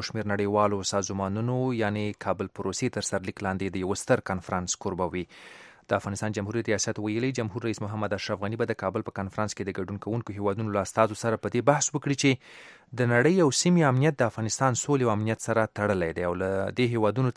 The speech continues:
څخه به د سولې په ټینګښت کې د همکاریو غوښتنه وشي. د ارګ چارواکي وایي، په دې کنفرانس کې به افغان حکومت نړیوالو ته دا ووایي چې افغانستان غواړي د سولې پروسه تر خپلې مشرۍ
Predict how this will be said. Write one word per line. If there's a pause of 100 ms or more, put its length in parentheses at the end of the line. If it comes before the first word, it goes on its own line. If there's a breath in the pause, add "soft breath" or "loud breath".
څخه
به (1000)
د
سولې
په
ټینګښت
کې
د
همکاریو
غوښتنه
وشي. (540 loud breath)
د (100)
ارګ
چارواکي
وایي،
په
دې
کنفرانس
کې
به
افغان
حکومت
نړیوالو
ته
دا
ووایي
چې
افغانستان
غواړي
د
سولې
پروسه (100)
تر
خپلې
مشرۍ